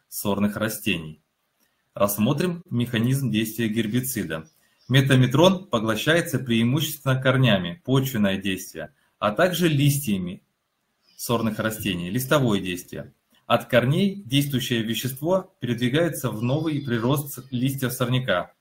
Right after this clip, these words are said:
Gold X Gold нарушает процесс фотосинтеза у сорных растений. Видимые признаки угнетения сорняков появляются через два-семь дней после обработки,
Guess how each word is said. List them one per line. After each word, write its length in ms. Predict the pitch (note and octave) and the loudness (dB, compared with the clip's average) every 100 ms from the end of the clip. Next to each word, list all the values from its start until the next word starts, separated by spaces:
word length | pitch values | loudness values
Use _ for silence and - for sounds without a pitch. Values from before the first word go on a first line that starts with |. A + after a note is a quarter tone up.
| _ _ _ _ - | _ _ _ _ -2
Gold 280 | G3 C#4+ - | 2 2 0
X 340 | D3+ C#3+ - | -6 -8 -12
Gold 400 | A#2+ A2 A#2 C#3 - | -6 -2 0 -2 -10
нарушает 560 | A#2+ A#2 B2+ F3+ F3+ - | -4 -2 0 0 0 0
процесс 420 | B2 A#2 C#3+ C3 | 0 2 0 2
фотосинтеза 720 | A2 G#2+ G#2+ D#3+ E3+ D#3 C#3 | -2 -4 -4 -4 -4 -4 -4
у 140 | C3 | -4
сорных 400 | - C3 C3+ C3 | -4 -2 0 0
растений. 600 | A#2+ A#2+ - G#2+ F2+ E2+ _ _ _ _ _ - | 0 -2 0 -2 -2 -8 _ _ _ _ _ -16
Видимые 520 | G#2+ E3+ F#3 D3+ B2 | 0 2 4 4 4
признаки 560 | B2 A#2+ G#2 G#2 - F#2+ | 4 2 4 2 0 -8
угнетения 680 | F2+ F#2+ F#2+ B2 D#3 F3 | -6 -6 -6 -4 -2 -2
сорняков 640 | D#3+ D3 C#3+ C#3+ C#3+ C#3+ - | -2 -2 2 2 2 -2 -2
появляются 600 | A2 A2 A2 G#2+ G#2 G2+ | -4 0 2 2 -2 -12
через 320 | - G2+ F#2 | -10 -8 -8
два-семь 960 | F#2+ A2 C#3+ C#3+ _ - - G#2 F#2 F2+ | -2 2 2 -2 _ -14 -4 -2 -2 -2
дней 280 | G2+ G2+ | 0 0
после 340 | F#2+ G2 G2 F#2+ | -2 -6 -2 -2
обработки, 640 | F#2 F2 E2 D#2+ _ | -2 -4 -6 -14 _